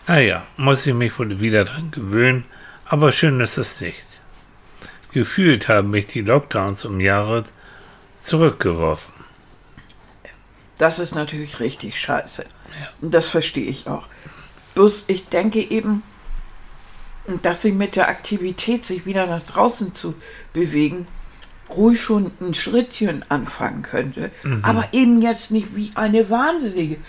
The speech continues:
Speaker 2: Und, und sie muss sich auch nicht von jemandem erzählen lassen, dass es bekloppt ist,
Speaker 1: Ja.
Speaker 2: drinnen zu bleiben.
Speaker 1: Ja.
Speaker 2: Weil die Angst, drinnen zu bleiben, ist ja realistisch.
Speaker 1: Äh, die Angst
Speaker 2: Beziehungsweise
Speaker 1: rauszugehen. Die Angst rauszugehen.
Speaker 2: Äh, die Angst rauszubleiben.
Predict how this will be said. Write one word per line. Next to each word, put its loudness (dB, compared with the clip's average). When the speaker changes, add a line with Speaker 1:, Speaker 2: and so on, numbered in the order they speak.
Speaker 2:
Und, 4
und 4
sie 2
muss 2
sich 0
auch -2
nicht -2
von -2
jemandem 0
erzählen 4
lassen, -4
dass 2
es -8
bekloppt -2
ist, 0
Speaker 1:
Ja. 2
Speaker 2:
drinnen 2
zu -6
bleiben. 0
Speaker 1:
Ja. -2
Speaker 2:
Weil 2
die -6
Angst, -4
drinnen 6
zu -4
bleiben, -2
ist -4
ja 4
realistisch. 2
Speaker 1:
Äh, -20
die 2
Angst 2
Speaker 2:
Beziehungsweise 4
Speaker 1:
rauszugehen. 0
Die -2
Angst -2
rauszugehen. -4
Speaker 2:
Äh, 6
die 4
Angst -2
rauszubleiben. 0